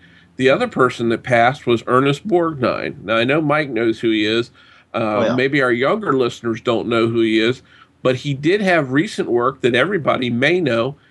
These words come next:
Speaker 1: If you've ever seen an episode of SpongeBob, he did the voice for, uh, uh, Mermaid Man. Uh, that was Ernest Borgnine. Now, I remember him from back, uh, again, back in the sixties,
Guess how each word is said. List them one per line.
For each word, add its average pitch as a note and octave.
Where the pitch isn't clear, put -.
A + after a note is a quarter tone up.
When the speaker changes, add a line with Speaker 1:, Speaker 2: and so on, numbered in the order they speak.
Speaker 1:
If A#2
you've A#2
ever C3
seen F#3
an F3
episode E3
of D3+
SpongeBob, D#3
he E3
did D3
the F#3+
voice A#2+
for, A#2+
uh, G#2+
uh, A#2
Mermaid B2
Man. F2+
Uh, G2+
that B2
was D#3
Ernest C#3+
Borgnine. E3
Now, A2+
I B2+
remember B2+
him B2
from A2+
back, A#2+
uh, A2+
again, A#2+
back A#2+
in G2+
the F#2
sixties, C3